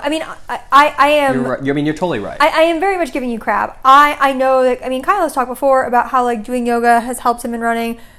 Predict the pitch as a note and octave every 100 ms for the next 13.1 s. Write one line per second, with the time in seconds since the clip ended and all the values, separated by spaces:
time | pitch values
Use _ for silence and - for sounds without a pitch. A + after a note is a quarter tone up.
0 | - - C#4 C4+ C#4+ C#4+ D4 C#4 - B3
1 | B3 A#3+ A#3+ A#3 - - A#3+ B3+ A#3+ B3+
2 | C4 A3 G#3+ - A3+ A3 A#3+ A#3 A#3+ A3+
3 | G#3+ G3+ G#3 A3 A3 A3 A3 A3 G#3 G#3+
4 | G#3+ G#3 G#3+ A3+ A3+ A3 A#3+ A3+ - A#3
5 | A#3 B3+ B3 A3+ A#3 - - - F4 F#4
6 | F#4 G4 F#4+ C#4+ A3+ G#3+ - - G#3+ -
7 | C4 G#3+ C4 B3+ C4+ B3+ B3 A#3+ - -
8 | C#4+ C4+ C4+ G4 F#4+ E4+ E4 B3+ C4+ C4+
9 | C4 A#3+ B3 B3 C4+ A#3+ B3 B3 A#3+ -
10 | B3+ A#3+ C4+ C4+ C4+ - - F4 E4 C#4
11 | A#3 A3 A3+ G#3+ G#3 G#3 G3+ E3 G#3 G#3
12 | - A3+ A3+ F#3+ F#3+ A3 G#3 A3+ G3+ G3+
13 | F#3+